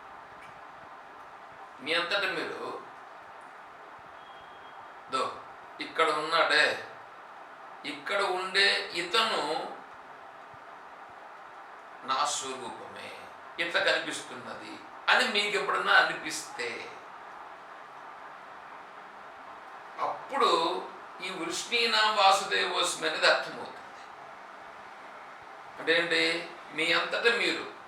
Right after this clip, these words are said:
మీరున్నారుగా, మనిషిగా ఉన్నారుగా, ఈ ఉండే మీరు ధ్యానం చేస్తూ, ధ్యానం చేస్తూ కంటే ఈ విధంగా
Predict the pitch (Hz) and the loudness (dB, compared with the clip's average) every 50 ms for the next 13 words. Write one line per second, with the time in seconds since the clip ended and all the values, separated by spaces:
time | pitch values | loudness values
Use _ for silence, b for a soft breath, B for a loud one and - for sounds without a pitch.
0 | - - - - 123 123 131 147 180 196 202 202 208 214 - - - - - - | -16 -16 -14 -12 -12 -10 -8 -2 0 0 2 2 2 2 0 -2 -4 -8 -12 -14
1 | - - - - - - - - - - - - - - - - - - - - | -14 -16 -16 -16 -16 -16 -16 -16 -16 -16 -16 -16 -16 -16 -16 -16 -16 -16 -16 -16
2 | - - - - - - - - - - - 202 202 196 196 190 196 214 - - | -16 -16 -14 -12 -6 -4 -2 -2 -2 -2 -4 -4 -4 -4 -4 -2 -2 0 0 2
3 | - - - - - - - - - - - - - - - - - - - - | 2 4 2 2 2 -2 -6 -10 -14 -16 -16 -16 -14 -14 -14 -14 -16 -14 -14 -12
4 | - 160 185 175 160 160 156 151 185 151 147 151 180 196 170 - - - - - | -8 -6 -4 -4 -4 -2 0 0 -2 0 0 2 2 2 2 0 -2 -4 -6 -8
5 | - - - - - - - - - - - - - - - - - - - - | -12 -12 -14 -14 -16 -16 -16 -14 -14 -14 -14 -14 -16 -16 -16 -16 -16 -16 -14 -14
6 | - - - - - - - - 123 135 147 170 - 165 - 190 196 196 185 - | -14 -14 -14 -14 -12 -10 -6 -2 0 4 6 8 8 8 8 4 2 0 -2 -4
7 | - 131 127 127 123 - - - - - 135 131 131 127 120 - - - - - | -6 -6 -4 -4 -4 -6 -8 -10 -12 -10 -8 -6 -6 -8 -8 -12 -14 -14 -16 -16
8 | - - - - - - - - - - - - - - - - - - - - | -16 -16 -14 -14 -16 -16 -16 -16 -16 -16 -16 -16 -16 -16 -16 -16 -14 -14 -14 -14
9 | - - - - - - - - - - - - - - - - 151 156 156 160 | -14 -14 -16 -16 -16 -16 -16 -16 -16 -16 -14 -10 -6 -4 -2 0 0 0 0 -2
10 | 156 - - 165 156 - - 147 143 143 180 175 139 135 131 127 - - - - | -2 -2 -4 -6 -4 -4 -2 -4 0 6 8 10 10 10 10 6 6 4 4 2
11 | - - - - - - - - - - - 135 151 160 165 170 185 190 196 190 | 0 -4 -8 -12 -14 -14 -14 -16 -14 -8 -2 -2 0 0 0 -2 -2 0 2 2
12 | 190 | 2